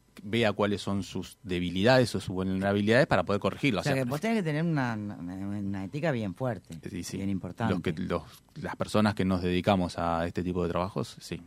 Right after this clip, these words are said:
Speaker 1: es, es parte de, si no, de, estás, pas-, pasaste la línea y estás,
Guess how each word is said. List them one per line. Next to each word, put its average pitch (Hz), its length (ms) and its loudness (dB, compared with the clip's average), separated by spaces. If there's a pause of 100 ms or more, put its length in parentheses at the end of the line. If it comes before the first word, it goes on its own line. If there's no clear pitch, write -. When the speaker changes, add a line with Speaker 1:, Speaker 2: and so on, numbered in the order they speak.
Speaker 1:
es, 95 100 -10 (100)
es 90 100 -12
parte 87 420 0
de, - 100 -12
si 101 140 0
no, 143 280 6
de, 98 180 2
estás, 98 260 -2 (260)
pas-, - 220 -2 (100)
pasaste 98 320 -2
la 95 120 4
línea 127 360 2
y 95 60 0
estás, 90 260 -4